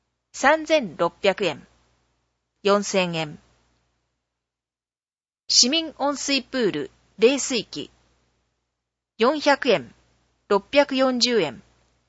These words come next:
八百円、六百円。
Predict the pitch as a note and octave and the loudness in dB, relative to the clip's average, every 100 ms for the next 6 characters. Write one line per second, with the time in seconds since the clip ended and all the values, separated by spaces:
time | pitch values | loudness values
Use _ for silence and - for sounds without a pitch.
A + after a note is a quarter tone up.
0 | _ G3+ - - B3+ - F#3 C#3 - _ | _ -8 -2 0 0 0 -2 -2 -14 _
1 | _ _ _ _ - F#3 - A3+ A3 G3+ | _ _ _ _ -4 -4 0 0 2 0
2 | C#3+ | -2